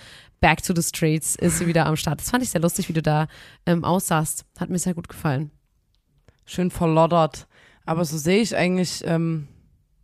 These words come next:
Speaker 2: mal gucken, die Tour ist jetzt, wir haben jetzt, ähm,
Speaker 1: So Halloween-mäßig.
Speaker 2: Ich sehe ja immer aus wie Halloween gerade. Wir haben jetzt zehn Konzerte gespielt.
Speaker 1: Mhm.
Speaker 2: Vierzehn haben wir noch vor uns.
Speaker 1: Ja.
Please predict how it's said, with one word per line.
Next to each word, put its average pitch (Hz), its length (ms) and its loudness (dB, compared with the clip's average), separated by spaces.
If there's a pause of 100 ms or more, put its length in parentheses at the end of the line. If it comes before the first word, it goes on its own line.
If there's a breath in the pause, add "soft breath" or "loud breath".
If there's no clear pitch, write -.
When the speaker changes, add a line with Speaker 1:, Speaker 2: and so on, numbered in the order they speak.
(320 soft breath)
Speaker 2:
mal 170 120 0
gucken, 226 520 -2
die 185 100 -2
Tour 262 260 2
ist 254 120 -2
jetzt, 233 200 -4
wir 185 120 -2
haben 226 180 0
jetzt, 226 400 -4
ähm, 175 420 4
Speaker 1:
So 208 180 6
Halloween-mäßig. 214 1000 6 (640 loud breath)
Speaker 2:
Ich 175 120 -2
sehe 202 160 4
ja 196 80 4
immer 226 140 6
aus 202 160 4
wie 202 80 4
Halloween 196 340 4
gerade. 175 360 2 (260 soft breath)
Wir 175 120 0
haben 247 120 2
jetzt - 300 0
zehn 233 260 6
Konzerte 190 460 2
gespielt. 139 640 -4 (220)
Speaker 1:
Mhm. 175 380 -2
Speaker 2:
Vierzehn 196 720 -6
haben 165 260 0
wir 160 80 0
noch 151 120 0
vor 143 360 0
uns. 120 340 -2
Speaker 1:
Ja. 175 260 4